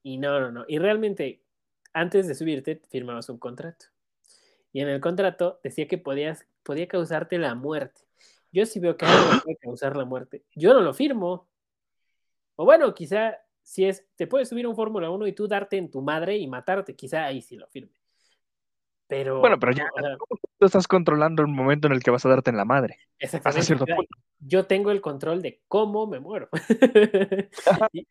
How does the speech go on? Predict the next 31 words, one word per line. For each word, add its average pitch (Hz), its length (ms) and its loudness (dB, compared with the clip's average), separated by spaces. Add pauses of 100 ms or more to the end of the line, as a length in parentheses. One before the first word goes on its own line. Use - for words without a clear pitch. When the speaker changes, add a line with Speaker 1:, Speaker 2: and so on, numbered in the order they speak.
Speaker 2:
o 160 140 8
sea, 160 80 4
Speaker 1:
eh, 170 40 8
Speaker 2:
hasta 170 140 -2
cierto 226 260 0
punto 220 180 0
tú - 180 -10
puedes 220 200 10
decidir 156 420 2
cómo 226 260 4
chingada 147 340 2
vas 147 180 0
a 123 40 -2
chocar. 139 440 -2 (320)
Speaker 1:
Sí. 127 400 -10 (1400)
Ajá, 135 360 -10
ajá. 131 240 -16 (160)
Speaker 2:
Pero 143 160 2 (100)
no 180 80 0
sé, 165 260 2
cuando 151 180 4
ves 165 120 4
un 185 60 -2
contrato 151 320 2
que 143 100 -4
dice, 127 220 -2
"Puedes 196 340 6
morir", 143 420 2
es 147 120 0
como 147 200 6
que 131 200 -6